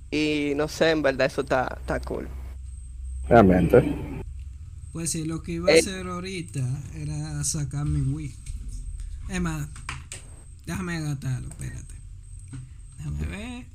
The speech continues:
Speaker 1: Ah, va a gastar los puntos para enseñar una consola.
Speaker 3: Enseña una co-,
Speaker 1: Yo, yo
Speaker 3: coño,
Speaker 2: Ya.
Speaker 3: mil, mil puntos, coño.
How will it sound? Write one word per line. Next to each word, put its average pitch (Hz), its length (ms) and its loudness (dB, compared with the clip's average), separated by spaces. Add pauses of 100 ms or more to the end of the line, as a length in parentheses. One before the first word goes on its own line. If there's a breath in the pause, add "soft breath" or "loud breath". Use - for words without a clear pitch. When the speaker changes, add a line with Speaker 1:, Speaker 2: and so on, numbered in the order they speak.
(720)
Speaker 1:
Ah, 220 340 12
va 214 60 8
a - 20 6
gastar 226 300 6
los 226 100 4
puntos 214 360 2
para 202 200 4
enseñar 196 500 4
una 208 220 4
consola. 180 380 2
Speaker 3:
Enseña 165 260 2
una 180 160 -4
co-, 160 80 -4
Speaker 1:
Yo, 190 140 4
yo - 60 -8
Speaker 3:
coño, - 160 6
Speaker 2:
Ya. 110 480 12
Speaker 3:
mil, 156 180 0
mil 151 100 -2
puntos, 127 460 -4
coño. 120 420 -10